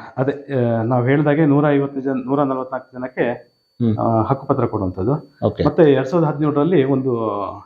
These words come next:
Speaker 1: ಆಶ್ರಯ ನಿವೇಶನ ಕೊಟ್ಟಿದ್ರು, ಆ,
Speaker 2: ಹ್ಮ್.
Speaker 1: ಚಿಕ್ಕನಗುಂಡಿಯಲ್ಲಿ.
Speaker 2: ಓಕೆ.
Speaker 1: ಅದರಲ್ಲಿ ಹನ್ನೊಂದು ಸೈಟ್ ಅನ್ನ ಬದಲಾವಣೆ ಮಾಡಿದ್ದಾರೆ.
Speaker 2: ಹ್ಮ್.
Speaker 1: ಅವ್ರಿಗೆ ಇನ್ನೂ ಹಕ್ಕುಪತ್ರ ಸಿಗ್ಲಿಲ್ಲ.
Speaker 2: ಓಕೆ.
Speaker 1: ಆ ಹಕ್ಕುಪತ್ರಕ್ಕೆ ನಾವು, ಆ, ಫಾಲೋ ಅಪ್ ಮಾಡ್ತಾ ಇದ್ದೀವಿ.
Speaker 2: ಹ್ಮ್.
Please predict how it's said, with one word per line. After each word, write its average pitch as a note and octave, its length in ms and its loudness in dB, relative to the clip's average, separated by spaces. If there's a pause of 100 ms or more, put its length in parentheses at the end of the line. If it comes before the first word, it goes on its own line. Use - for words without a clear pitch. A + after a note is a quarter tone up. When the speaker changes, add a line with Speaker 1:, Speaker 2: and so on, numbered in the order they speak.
(800)
Speaker 1:
ಆಶ್ರಯ C#3+ 260 4
ನಿವೇಶನ C#3+ 360 2
ಕೊಟ್ಟಿದ್ರು, C#3+ 440 0
ಆ, - 360 -4
Speaker 2:
ಹ್ಮ್. G#2 160 2
Speaker 1:
ಚಿಕ್ಕನಗುಂಡಿಯಲ್ಲಿ. G2+ 800 -2
Speaker 2:
ಓಕೆ. F2+ 400 -6 (340)
Speaker 1:
ಅದರಲ್ಲಿ D#3 340 6
ಹನ್ನೊಂದು D3+ 1300 2
ಸೈಟ್ D3+ 160 2
ಅನ್ನ D#3+ 120 4
ಬದಲಾವಣೆ C#3 420 2
ಮಾಡಿದ್ದಾರೆ. G2+ 360 -4
Speaker 2:
ಹ್ಮ್. G#2+ 420 -6 (340)
Speaker 1:
ಅವ್ರಿಗೆ C#3+ 280 4
ಇನ್ನೂ C#3 140 4
ಹಕ್ಕುಪತ್ರ B2+ 380 -2
ಸಿಗ್ಲಿಲ್ಲ. G2+ 520 -4 (240)
Speaker 2:
ಓಕೆ. F2+ 220 -4
Speaker 1:
ಆ B2+ 140 4
ಹಕ್ಕುಪತ್ರಕ್ಕೆ C#3 800 0
ನಾವು, A#2 580 0 (560)
ಆ, G#2+ 120 -8 (1160)
ಫಾಲೋ B2 160 6
ಅಪ್ C3+ 120 2
ಮಾಡ್ತಾ A#2 240 4
ಇದ್ದೀವಿ. F#2+ 240 2
Speaker 2:
ಹ್ಮ್. A2 360 0